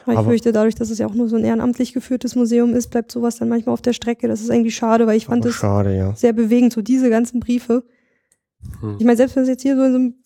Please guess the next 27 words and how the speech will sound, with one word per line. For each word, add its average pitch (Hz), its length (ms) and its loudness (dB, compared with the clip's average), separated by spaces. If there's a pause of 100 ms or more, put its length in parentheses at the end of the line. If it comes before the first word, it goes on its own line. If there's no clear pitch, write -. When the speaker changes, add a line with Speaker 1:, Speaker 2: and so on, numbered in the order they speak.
(120)
Speaker 1:
Klarsichtfolienordner 226 880 0
drin 226 160 2
ist, 254 140 0
ich 233 80 -10
fand 226 160 -2
das 233 80 0
trotzdem 233 320 -4
ziemlich 226 240 0
bewegend. 226 540 0 (440)
Speaker 2:
Müsste 113 300 0
man 110 180 6
sich 113 140 0
mal 107 120 4
hinsetzen 117 400 2
und 117 80 0
mal 110 100 2
machen, 107 340 2
ne? 104 180 0 (100)
Ich - 60 -14
meine, 104 160 2
das 101 80 -2
von 101 200 0
zwei, - 200 -2 (140)
das - 240 -20
ist - 80 -16
hier 117 180 2
vom 107 480 2